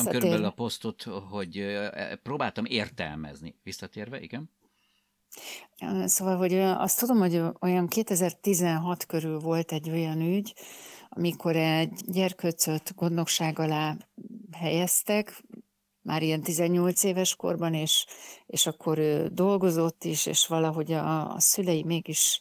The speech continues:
Speaker 1: elvették a pénzét, nem tudom, ebből nagyon nagy felháborodás volt akkor,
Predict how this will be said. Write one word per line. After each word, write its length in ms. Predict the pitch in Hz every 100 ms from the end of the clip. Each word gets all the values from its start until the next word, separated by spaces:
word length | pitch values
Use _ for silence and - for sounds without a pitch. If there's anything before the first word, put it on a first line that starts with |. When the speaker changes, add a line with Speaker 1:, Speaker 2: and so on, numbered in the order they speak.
| - - - - _
Speaker 1:
elvették 760 | - - 180 170 156 156 156 147
a 80 | 147
pénzét, 680 | - 180 170 - 151 143
nem 180 | - 160
tudom, 240 | 156 156 160
ebből 280 | 147 160
nagyon 280 | 165 175 156
nagy 200 | 151 139
felháborodás 840 | - 147 147 151 147 143 143 147 -
volt 260 | 156 147
akkor, 480 | 165 - - 190 196